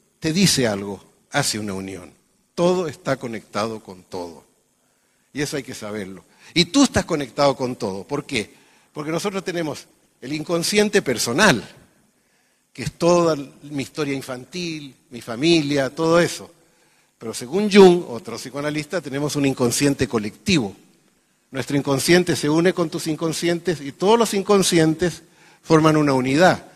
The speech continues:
el inconsciente colectivo. Ahora, si hay un inconsciente colectivo, todo lo que tú hagas, todo lo que pienses y sientas, repercute en el mundo. Tú eres responsable también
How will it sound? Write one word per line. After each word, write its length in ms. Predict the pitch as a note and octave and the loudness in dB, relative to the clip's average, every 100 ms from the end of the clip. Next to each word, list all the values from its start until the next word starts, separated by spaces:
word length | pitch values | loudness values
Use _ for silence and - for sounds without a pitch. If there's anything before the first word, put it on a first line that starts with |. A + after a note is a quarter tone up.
| _ _ | _ _
el 120 | A2+ | -6
inconsciente 800 | B2+ B2 A#2+ - C#3+ D#3+ D3+ F3+ F3 - | -6 -2 -2 0 2 2 0 -4 -6 -10
colectivo. 760 | C#3 D3+ - - G#3 A#2+ F#2 - _ _ _ _ _ _ _ | -6 -6 -4 2 2 2 -2 -12 _ _ _ _ _ _ _
Ahora, 200 | B2 A#2+ | -4 -2
si 140 | - | 2
hay 100 | C3+ | 4
un 100 | E3+ | 4
inconsciente 560 | F#3+ G3+ F#3+ F#3+ F#3+ F#3+ | 4 2 -2 0 -2 -2
colectivo, 640 | F3 D#3+ C#3+ F3 E3+ F#3+ - - _ _ _ _ | -4 -6 -6 0 2 2 -2 -20 _ _ _ _
todo 320 | - D4+ B3 | 8 8 10
lo 140 | G#3 F3+ | 6 4
que 100 | D#3+ | -2
tú 200 | E3 D3+ | 2 4
hagas, 500 | C#3 C3 D3+ - - _ _ | 4 2 -6 -8 -20 _ _
todo 320 | - C4 A#3+ | 8 8 8
lo 140 | G3 E3+ | 4 0
que 140 | D3+ | -4
pienses 520 | C3 D3+ D#3 D3+ C#3 | -4 -2 -2 -4 -6
y 40 | C3+ | -8
sientas, 600 | - D3 C3+ B2+ D3+ - _ | -4 -2 -4 -6 -14 -14 _
repercute 640 | D3+ D#3 E3 D#3 - F3 D#3 | 2 2 2 0 2 2 2
en 80 | |
el 120 | C#3+ C3 | -2 0
mundo. 440 | C3 A#2+ G2 F2+ _ _ _ _ _ _ _ _ _ - | 2 0 -2 -8 _ _ _ _ _ _ _ _ _ 0
Tú 260 | D#4+ C#4+ - _ | 0 0 -6 _
eres 500 | F#3 G#3+ F#3+ G3 - _ _ | 2 4 4 -2 -10 _ _
responsable 920 | D3 D#3 - C3+ C3 D#3+ E3 F3+ F3 | -12 -6 4 4 6 8 8 8 4
también 720 | E3 A#2+ A#2+ C3+ C3+ C#3+ C3+ | 4 2 4 6 6 6 0